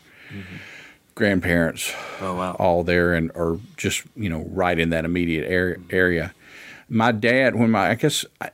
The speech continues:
Speaker 2: I never really, I'm putting these pieces together just from evidence. I guess I could ask my mom. She's up here visiting this weekend, and
Speaker 1: Oh, nice.
Speaker 2: I could, but I, I like what I've invented just as well. So
Speaker 1: <laughs> Okay.
Speaker 2: <laughs> my dad,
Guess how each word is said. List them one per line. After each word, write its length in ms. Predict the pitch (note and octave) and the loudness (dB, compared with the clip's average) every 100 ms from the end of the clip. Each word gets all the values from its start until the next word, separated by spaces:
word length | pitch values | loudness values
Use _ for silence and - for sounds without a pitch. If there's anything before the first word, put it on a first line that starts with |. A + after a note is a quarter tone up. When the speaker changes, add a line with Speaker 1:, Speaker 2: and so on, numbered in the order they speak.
| - | -8
Speaker 2:
I 120 | A#2 | -2
never 340 | B2+ C#3 E3 C#3+ | 2 2 2 2
really, 460 | C3+ C#3+ A#2+ G#2+ G2 _ _ - | 4 2 2 0 -4 _ _ -4
I'm 140 | A2 G#2 | 0 0
putting 360 | - C#3 A#2+ | 2 4 4
these 180 | A2+ G#2 | 4 2
pieces 400 | - A#2+ A2 F2 | 2 2 2 0
together 400 | G2 G2 G#2 F2+ | 2 4 4 4
just 240 | E2+ F2+ | 2 2
from 440 | - F#2+ F2 E2 F2 _ _ _ _ | 2 2 2 0 -6 _ _ _ _
evidence. 480 | G2 F#2+ D#2+ E2 - | 0 2 0 -4 -4
I 60 | F2+ | 0
guess 240 | G2+ - | 0 0
I 40 | |
could 160 | E2+ D2+ | -2 0
ask 280 | D2+ E2 - | 0 -2 -2
my 160 | D#2 | -4
mom. 420 | D#2 E2+ D#2+ D#2+ F2 | -2 -2 -4 -6 -4
She's 240 | F#2 E2+ | -4 0
up 160 | F2+ - | 0 0
here 140 | D#2 | -2
visiting 500 | E2 F2+ E2 D2+ D2 | 0 -2 -2 -2 -2
this 180 | D2 - | -4 -4
weekend, 480 | D#2 D2+ D#2 D#2+ E2 | -4 -2 -2 0 0
and 200 | D#2 A2 - | -2 -8 -12
Speaker 1:
Oh, 160 | G#2 - F#2+ | -12 -12 -14
nice. 160 | - - | -14 -10
Speaker 2:
I 160 | - F#2+ | -2 0
could, 240 | E2 D#2 - _ _ _ _ _ _ - | 0 -4 -8 _ _ _ _ _ _ -4
but 120 | G#2+ | 0
I, 120 | F#2 | 2
I 120 | C2+ G#2+ | 2 0
like 280 | F#2 F2 - - | 0 -2 -6 -8
what 140 | - E2+ | -2 0
I've 180 | E2 E2 | 2 0
invented 440 | D2 C#2+ C#2+ C#2+ | -4 -4 -6 -6
just 260 | - D2+ - | -6 -8 -8
as 120 | - | -8
well. 220 | D#2 C2+ | -6 -6
So 180 | - D#2 - | -6 -6 -4
Speaker 1:
<laughs> 60 | C#3+ | -4
Okay. 360 | C#3 - D#3+ D#3 - D#3 - D3 - | -2 0 0 -2 -4 -4 -4 -6 -2
Speaker 2:
<laughs> 340 | A2 - A#2+ G#2 - - - - | -2 0 -2 -2 -10 -20 -20 -6
my 180 | C3 D3 | 0 0
dad, 760 | B2+ C3 C3+ B2 A2 A2 G#2 | 2 2 4 4 4 2 -2